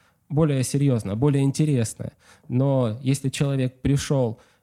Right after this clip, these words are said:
и ему ничего не понятно, а более того, он не хотел бы действительно это понять,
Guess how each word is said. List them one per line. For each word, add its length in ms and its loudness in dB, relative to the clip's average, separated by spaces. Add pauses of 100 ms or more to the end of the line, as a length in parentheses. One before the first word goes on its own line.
(160)
и 420 0
ему 300 2
ничего 340 2
не 140 2
понятно, 560 0
а 120 0
более 300 2
того, 520 0
он 300 2
не 220 2
хотел 500 0
бы 580 -2 (120)
действительно 520 -2
это 220 -2
понять, 600 0